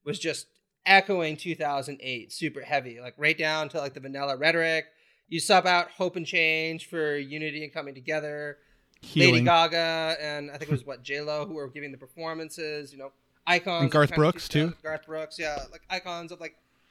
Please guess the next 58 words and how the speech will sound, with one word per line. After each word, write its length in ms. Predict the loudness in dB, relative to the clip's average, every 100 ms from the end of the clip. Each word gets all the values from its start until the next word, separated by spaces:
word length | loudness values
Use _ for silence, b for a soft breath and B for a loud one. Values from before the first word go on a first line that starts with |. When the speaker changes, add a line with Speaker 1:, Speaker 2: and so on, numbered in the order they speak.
| -12
Speaker 1:
the 80 | -8
mid 340 | -4 -4 -4
two 200 | -10 -8
thousands 560 | -2 -2 -2 -6 -14 -16
kind 180 | -2
Speaker 2:
Garth 220 | 2 2 4
Speaker 1:
of 40 |
Speaker 2:
Brooks 240 | 4 4
Speaker 1:
era. 60 | 2
Speaker 2:
was 100 | 4
a 60 | 4
nice 240 | 4 2
touch. 300 | 2 2 0
He 120 | 0 2
was 160 | 4
a 60 | 4
nice 280 | 4 2 2
little 160 | 0
bone 440 | 2 0 2 0 0
to 120 | 0
middle 220 | 2 2
America. 480 | 0 0 -2 -4 -6 _ _ _
Speaker 1:
Yeah, 240 | -4 -4 -4 -12
like, 120 | -14
it, 120 | -14 -10
it 120 | -4
really 180 | -2 0
had 180 | -2 -4
the 80 | -10
feeling 500 | -12 -10 -8 -10 -10
of, 100 | -12
like, 240 | -12 -12 _ _ _ _ _ _ -14
one 120 | -12
person 180 | -12 -14
described 380 | -6 -4 -4
it 40 | -8
as, 80 | -14
like, 120 | -14 b b
"Oh, 240 | 2 4 4
you 140 | 0
know, 160 | -2 -4
the 120 | -6
Obama 440 | -2 0 0 -2 -4
era 400 | -4 -2 -4 -6
was 300 | -8 -8 -12
this 180 | -16
wonderful 320 | -10 -10 -10 -12
time 680 | -6 -4 -4 -6 -8 -12 _ _ _
that 100 | -8
people 220 | -8 -10 -8
look 160 | -6
back 240 | -4 -4 -4
on 200 | -6 -8
with 100 | -10
a 20 |
lot 200 | -8 -8
of 80 | -6
fondness, 840 | -4 -4 -4 -8 -8 -10 -12